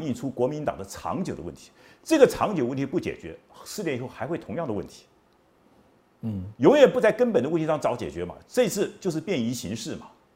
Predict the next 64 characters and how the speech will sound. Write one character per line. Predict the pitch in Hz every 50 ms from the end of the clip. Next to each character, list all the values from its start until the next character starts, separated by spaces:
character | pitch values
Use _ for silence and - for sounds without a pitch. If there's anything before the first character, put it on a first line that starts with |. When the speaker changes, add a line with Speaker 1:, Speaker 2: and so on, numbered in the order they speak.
| _ _ _ _ _ _ _ _ _ _
Speaker 1:
对， | - 135 107 - - - -
朱 | - 240 277
立 | 269 247
伦 | 170 127
舍 | - - - 101
不 | 90 -
得 | 196
放 | - - 147 139
权 | 120 - - - 113
力 | 170 170 123
嘛。 | 85 - - - _ _ _ _ _ - - -
如 | - 151 240 302
果 | 285 247 175
今 | 185 220
天 | 233 226
初 | 226 - 233 262 220
选 | 180 147 127
产 | 123 - 92 95
生 | - 165
一 | 160 165
个 | 151 156
人， | 110 92 80 92 - - - _ _ _ _ _ _ _ _ _ _ _
就 | - 226
像 | 180 214 196 - - - - - - _ _ _ _ _ _ _ _ - _
柯 | - - 214
文-， | 180 170 175 - - -
柯-， | - - 202
柯 | 185 - 220 220
志 | 220 226 185
恩 | 143 147 135
讲， | 104 78 - - - -
柯 | - - 233 269
志 | 202 247
恩 | 269 226 185
自 | - 269 220
己 | 165 156
在 | 185 185 170 - -
美 | 123 123 123
国 | 139 170 185
讲 | 180 147 110 110
啊， | 131 139 135 - - - _ _ _
他 | - 226
说 | 226 226
如 | 214 220 277
果 | 262 190
国 | 170 185 202
民 | 220 226
党 | 196 160 139
办 | 185 180 175
初 | - 190 175
选， | 165 147
可 | - 127
能 | 123 156 147
只 | 190
有 | 175 135
张 | - 170 160
亚 | 147 117
中 | 107 143 147
一 | 151
个 | 143 139
人 | 131 123
会 | 151 139
报 | - 156 131 101
名， | 90 87 95